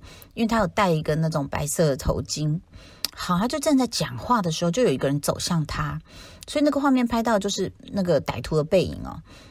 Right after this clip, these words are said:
然后接下来那个动作就是他拿一个东西，就是手就高举起来，然后就要刺下去的时候，就是 pose 住，就是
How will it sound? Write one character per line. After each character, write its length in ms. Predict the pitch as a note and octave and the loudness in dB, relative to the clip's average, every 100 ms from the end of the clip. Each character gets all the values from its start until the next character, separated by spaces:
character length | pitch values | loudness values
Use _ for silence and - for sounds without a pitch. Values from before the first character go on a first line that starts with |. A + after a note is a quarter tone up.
| - _ _ | -20 _ _
然 100 | - | -2
后 160 | A#3 C#4 C#4 | 2 2 2
接 120 | - | -2
下 120 | C4+ C4 | 0 2
来 80 | |
那 80 | A#3+ | 4
个 80 | A#3 | 4
动 180 | B3+ G#3+ | 2 2
作 140 | A#3 | 0
就 120 | G#3 | 0
是 140 | G3+ F#3+ | -2 -4
他 160 | - | -2
拿 260 | G3+ F#3+ D3+ | -2 0 0
一 60 | E3 | 0
个 60 | |
东 160 | E3+ F3 | 0 0
西， 100 | F#3 | -2
就 140 | F#3 | -4
是 180 | F3 E3+ - _ _ - | -4 -6 -10 _ _ -8
手 340 | - - C#3+ | -2 0 0
就 100 | D#3 | -2
高 260 | - A3+ A#3 | -2 2 2
举 160 | G#3 D#3 | 2 -2
起 100 | D3+ | -4
来， 100 | C#3+ | -4
然 100 | E3 | -4
后 60 | |
就 160 | G3+ A#3 | 0 2
要 40 | |
刺 200 | G#3+ - | 2 0
下 160 | G#3+ G3+ | 0 0
去 100 | F3+ | 0
的 80 | F3+ | 0
时 80 | E3 | -2
候， 60 | |
就 100 | D#3 | -2
是 100 | F3 | -4
pose 400 | E3+ - D#3 D3+ - | -6 -2 -2 -2 -8
住， 220 | - D3 | -6 -4
就 100 | F3 | -2
是 180 | F#3+ | 0